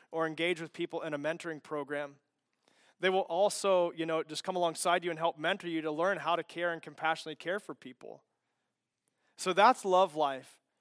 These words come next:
That's the opportunity that we have this week. And then along with that, there's two other opportunities that are outside of Love Life that I just wanna mention briefly today. There's also two other opportunities that you can involve yourself in.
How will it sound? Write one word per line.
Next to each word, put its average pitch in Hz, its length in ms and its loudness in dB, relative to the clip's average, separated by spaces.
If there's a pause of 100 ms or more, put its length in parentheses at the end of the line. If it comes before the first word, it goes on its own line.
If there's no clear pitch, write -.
(440)
That's 202 480 6
the 185 140 2
opportunity 190 540 0
that 175 100 0
we 165 80 -4
have 156 320 2
this 156 240 -8
week. 170 400 -4 (1000)
And 196 120 2
then 233 80 4
along 226 420 6
with 214 200 2
that, 202 180 6
there's 185 180 -2
two 233 260 -2
other 208 240 6
opportunities 196 600 2
that 180 100 2
are 175 120 -2
outside 220 640 6
of 156 180 2
Love 156 240 0
Life 165 240 2
that 170 140 0
I 175 80 2
just 165 180 -10
wanna 180 140 -2
mention 165 340 -6
briefly 170 380 -6
today. 160 500 -2 (1000)
There's 180 180 2
also 220 300 6
two 269 400 -2
other 214 240 4
opportunities 190 580 -2
that 175 160 -2
you 185 100 -6
can 190 140 0
involve 180 400 2
yourself 165 460 -4
in. 139 260 -10